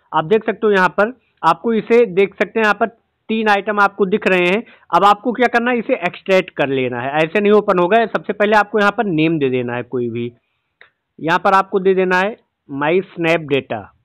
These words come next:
ऐसा आपको दे देना है। उसके बाद आपको एक्सट्रैक्ट पे क्लिक कर देना है। एक्सट्रैक्ट आपका हो चुका है, आप देख सकते हो एक्सट्रैक्ट हो चुका है। अब आपको बैक हो जाना है। बैक होने के बाद आपको इंटरनल स्टोरेज में अपने जाना है और यहाँ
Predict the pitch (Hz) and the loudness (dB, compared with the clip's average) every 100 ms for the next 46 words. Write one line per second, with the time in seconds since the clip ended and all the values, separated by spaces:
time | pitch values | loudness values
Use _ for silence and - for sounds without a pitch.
0 | _ - 160 160 202 190 208 175 190 175 | _ -10 -6 2 2 2 -2 0 0 2
1 | 160 151 214 - _ _ _ _ _ 156 | 0 0 -4 -14 _ _ _ _ _ -16
2 | - 214 208 208 190 - 254 - _ _ | -6 0 2 4 0 0 -2 -4 _ _
3 | - 180 - 220 220 220 - - 185 151 | -4 -4 0 2 0 -2 -6 -2 -2 -2
4 | 135 117 123 151 156 160 - 214 214 196 | -4 -4 -4 -2 -2 -4 -4 -2 0 0
5 | 208 202 196 208 214 220 202 233 - _ | 0 0 0 -2 -2 0 0 0 -10 _
6 | _ _ _ _ _ _ _ - 147 151 | _ _ _ _ _ _ _ -6 -4 0
7 | 202 208 214 - 214 - 208 202 208 196 | 0 0 -4 -2 -2 -2 -4 -2 -4 -4
8 | 202 202 214 247 _ _ _ - 156 170 | -2 -2 -2 -6 _ _ _ -4 0 0
9 | 190 151 151 143 135 120 117 117 117 113 | -2 0 2 0 -4 -6 -8 -12 -14 -20
10 | _ _ 151 202 220 226 226 214 220 180 | _ _ -2 0 0 -2 0 0 0 0
11 | 175 170 208 190 190 190 196 - 190 196 | -2 0 -2 -2 -2 -2 -4 -2 0 0
12 | 196 196 185 196 185 160 160 202 202 190 | 0 -2 -2 -2 0 0 0 0 -2 0
13 | 180 | -2